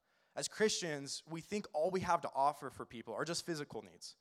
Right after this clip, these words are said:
And don't get me wrong, I'm all about physical needs. The book of James says, "Don't tell someone, 'God bless you,' when they're, like, freezing to death without a blanket. Like, give them a blanket, bro, then tell them God loves you," okay? Like, physical needs are good and physical needs are necessary, and they're all over Scripture.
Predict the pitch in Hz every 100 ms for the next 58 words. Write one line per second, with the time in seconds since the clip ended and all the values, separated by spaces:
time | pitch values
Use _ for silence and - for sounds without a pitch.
0 | _ - - _ _ - 170 208 247 208
1 | 190 156 180 185 131 - 143 135 117 117
2 | 110 131 147 151 131 143 139 - 127 123
3 | 120 - 196 208 214 - 202 165 143 151
4 | 156 139 151 - 131 135 131 113 107 -
5 | - 156 165 131 123 120 117 123 120 110
6 | 127 127 120 113 - 196 202 185 202 196
7 | 120 131 143 139 165 160 135 123 120 113
8 | 110 - 170 185 - - - - - _
9 | _ _ _ - 170 - 262 220 202 185
10 | 180 165 147 120 170 175 160 143 175 165
11 | 165 156 156 131 123 135 135 143 - 131
12 | 123 120 120 123 123 123 117 123 160 160
13 | 151 135 131 113 110 _ _ _ - 160
14 | 147 110